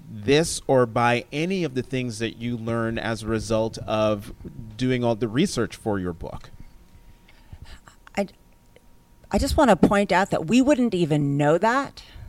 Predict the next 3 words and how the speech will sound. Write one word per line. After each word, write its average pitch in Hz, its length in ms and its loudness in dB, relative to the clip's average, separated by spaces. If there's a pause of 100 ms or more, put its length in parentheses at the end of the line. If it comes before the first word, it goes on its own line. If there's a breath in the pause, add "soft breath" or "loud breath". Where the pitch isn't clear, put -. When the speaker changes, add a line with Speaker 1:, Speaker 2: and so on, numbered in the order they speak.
(600 loud breath)
Speaker 2:
that 175 280 4 (280)
incendiary 180 880 2
fact, 156 560 -4